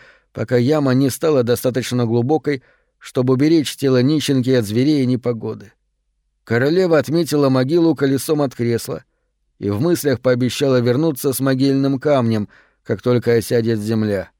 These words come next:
С этим она отерла руки, самые чистые из имеющихся тряпок, и двинулась дальше одна.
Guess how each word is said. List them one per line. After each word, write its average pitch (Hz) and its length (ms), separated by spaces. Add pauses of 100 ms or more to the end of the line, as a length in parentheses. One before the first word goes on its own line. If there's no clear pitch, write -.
(680)
С - 140
этим 165 320
она 131 220
отерла 139 420
руки, 147 320
самые 151 400
чистые 147 440
из 113 100
имеющихся 123 680
тряпок, 160 480 (460)
и 110 140
двинулась 143 540
дальше 127 400
одна. 98 420